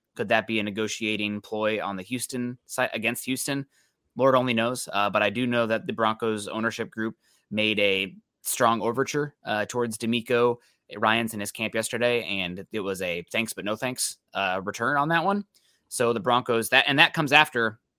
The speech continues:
flying out to Harbaugh yesterday. So Harbaugh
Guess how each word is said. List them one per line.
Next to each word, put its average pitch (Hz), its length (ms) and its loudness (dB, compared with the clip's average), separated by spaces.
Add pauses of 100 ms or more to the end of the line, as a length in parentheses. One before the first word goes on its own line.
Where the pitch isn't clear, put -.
(120)
flying 139 240 4
out 113 60 0
to 117 60 2
Harbaugh 113 380 4
yesterday. 92 420 -6
So 107 400 -2 (880)
Harbaugh 147 500 6